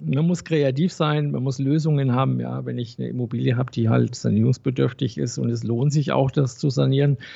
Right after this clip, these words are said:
ja, dann, äh, hab ich halt im Vorfeld, äh, mit meinem Handwerker eine Begehung und der macht uns einen, äh, Kostenvoranschlag. Der muss ja nicht auf Heller und Cent, äh, richtig sein, denn der Kaufinteressent wird's eh anders wollen, wie das, was wir so als erste Idee haben.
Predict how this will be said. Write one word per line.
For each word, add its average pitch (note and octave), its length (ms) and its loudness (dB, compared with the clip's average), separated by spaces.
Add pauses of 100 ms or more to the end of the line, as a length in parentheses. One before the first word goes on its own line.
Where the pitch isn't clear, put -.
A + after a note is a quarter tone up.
(380)
ja, - 160 0
dann, A2 360 0
äh, A#2 260 -2
hab A2 180 2
ich C3 140 0
halt C3+ 200 2
im B2 100 4
Vorfeld, C3 680 0
äh, B2+ 140 -4
mit B2 200 0
meinem A#2+ 200 2
Handwerker C3+ 440 2
eine B2 160 0
Begehung A#2+ 560 0
und A#2 140 4
der A#2+ 100 2
macht A#2 240 -2
uns B2+ 300 0
einen, A#2+ 240 2
äh, C3+ 120 -2
Kostenvoranschlag. C3 920 0
Der A2+ 100 0
muss C3+ 200 0
ja C#3 120 4
nicht B2+ 220 2
auf A#2+ 200 -4
Heller C3 400 2
und A#2+ 160 -2
Cent, B2 480 -4
äh, - 60 -6
richtig A#2 560 0
sein, A#2+ 380 0 (680)
denn B2 500 2
der A#2 100 0
Kaufinteressent A#2 680 2
wird's A2+ 220 0
eh A#2+ 180 2
anders A#2+ 360 0
wollen, A#2 300 0
wie A2+ 100 -2
das, A2+ 300 -4
was - 260 -4
wir A#2+ 400 2
so A#2 120 0
als A2 160 -4
erste A#2+ 300 -2
Idee A#2 360 0
haben. A#2+ 300 2